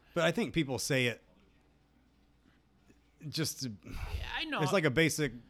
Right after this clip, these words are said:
Speaker 1: white girl, like,
Speaker 2: It's a nicety.
Speaker 1: "Oui, oui,"
Speaker 2: Yeah,
Speaker 1: you
Speaker 2: it's,
Speaker 1: know?
Speaker 2: yeah, exactly. It's, it's just a nicety, really, is what it comes down to.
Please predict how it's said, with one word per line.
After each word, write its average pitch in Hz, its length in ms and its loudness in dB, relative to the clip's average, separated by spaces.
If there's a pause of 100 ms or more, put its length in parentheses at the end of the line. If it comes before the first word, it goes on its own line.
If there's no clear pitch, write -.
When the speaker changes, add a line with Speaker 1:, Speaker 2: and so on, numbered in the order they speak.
(100)
Speaker 1:
white 131 520 -4
girl, 127 340 4
like, 113 160 2
Speaker 2:
It's 233 80 0
a 220 40 -6
nicety. 185 360 -2
Speaker 1:
"Oui, 202 220 8
oui," 175 440 6 (140)
Speaker 2:
Yeah, - 160 2
Speaker 1:
you 147 100 8
Speaker 2:
it's, 135 40 8
Speaker 1:
know? 131 260 8
Speaker 2:
yeah, 175 80 2
exactly. 143 420 -4
It's, 170 100 -8
it's 180 120 -12
just 233 160 -6
a 151 40 -4
nicety, 120 460 -8
really, 101 400 -14
is 87 100 -18
what 98 120 -18
it 95 100 -18
comes 92 180 -18
down 101 240 -16
to. 90 80 -20